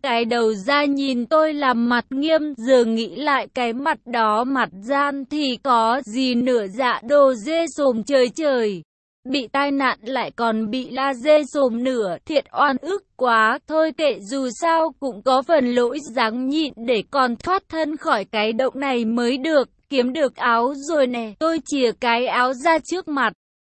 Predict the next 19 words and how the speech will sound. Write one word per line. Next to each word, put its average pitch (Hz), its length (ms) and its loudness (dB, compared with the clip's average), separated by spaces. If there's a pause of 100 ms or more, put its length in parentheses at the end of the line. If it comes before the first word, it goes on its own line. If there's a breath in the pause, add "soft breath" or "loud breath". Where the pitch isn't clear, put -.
Lần 269 360 0
này 247 320 -2
thì 254 280 -2
cố 247 160 2
ý 254 260 -2
nhìn 294 420 0
chị 294 320 -4
thiệt 269 240 0 (100)
tiếc 381 200 -8
ghê, 320 440 -2
chị 277 100 -6 (180)
cuốn 269 380 2
cái 262 200 -2
mến 269 360 0
rồi 254 380 4
nên 285 400 0
chẳng 220 340 -2
được 240 240 0
thấy 262 200 0